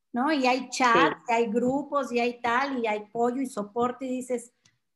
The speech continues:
Speaker 1: "Híjole, es que si yo hubiera sabido que esto existía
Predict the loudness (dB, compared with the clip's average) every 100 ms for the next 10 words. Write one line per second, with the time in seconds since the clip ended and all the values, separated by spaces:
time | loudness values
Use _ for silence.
0 | _ -2 2 4 2 -2 -4 -2 -4 -6
1 | -8 -6 -6 -4 -2 -2 -4 -6 -6 -8
2 | -8 -8 -10 -14 -16 -12 -6 -6 -6